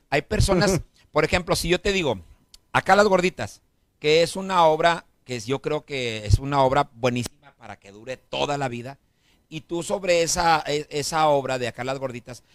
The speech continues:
Speaker 1: tú le has cambiado mucho, o sea, la gente que te ve y que te vio hace tres, cuatro años dice, "¿Para qué la veo?". Sí, ya la vi. No, ve, cabrón, pa' que veas
Speaker 2: Ya,
Speaker 1: el
Speaker 2: ya,
Speaker 1: talento
Speaker 2: ya
Speaker 1: que
Speaker 2: evolucionó.
Speaker 1: tiene.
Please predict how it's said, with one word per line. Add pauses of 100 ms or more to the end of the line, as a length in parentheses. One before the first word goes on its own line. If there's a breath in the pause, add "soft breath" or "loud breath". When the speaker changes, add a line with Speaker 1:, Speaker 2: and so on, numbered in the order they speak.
(140)
Speaker 1:
tú
le
has
cambiado
mucho,
o
sea, (1400 soft breath)
la
gente
que
te
ve
y
que
te
vio
hace
tres,
cuatro
años
dice, (300 soft breath)
"¿Para
qué
la
veo?". (300)
Sí,
ya
la
vi.
No,
ve,
cabrón,
pa'
que
veas
Speaker 2:
Ya,
Speaker 1:
el
Speaker 2:
ya,
Speaker 1:
talento
Speaker 2:
ya
Speaker 1:
que
Speaker 2:
evolucionó.
Speaker 1:
tiene.